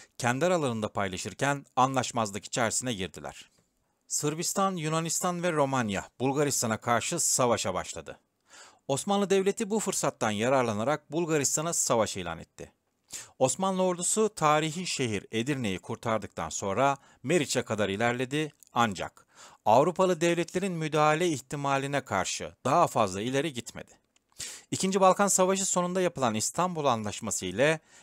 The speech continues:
Edirne ve Kırklareli Osmanlı Devleti'ne geri verildi. Kavala ve Dede Ağaç ise Yunanistan'da kaldı. İki devlet arasında Meriç Nehri sınır oldu.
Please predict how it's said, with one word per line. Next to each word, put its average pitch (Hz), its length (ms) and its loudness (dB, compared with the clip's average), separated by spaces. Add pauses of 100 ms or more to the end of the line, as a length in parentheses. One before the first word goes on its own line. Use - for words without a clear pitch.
(100)
Edirne 131 380 0
ve 101 60 2
Kırklareli 151 640 -2 (140)
Osmanlı 127 460 2
Devleti'ne 107 420 0
geri 92 240 -4
verildi. 76 400 -14 (560)
Kavala 143 420 8
ve 95 140 0
Dede 131 200 6
Ağaç 120 220 6
ise - 180 2
Yunanistan'da 113 680 -2
kaldı. 78 380 -8 (500)
İki 185 200 0
devlet 170 280 6
arasında 156 420 2
Meriç 165 400 0
Nehri 143 260 0
sınır 107 300 2
oldu. 73 340 -4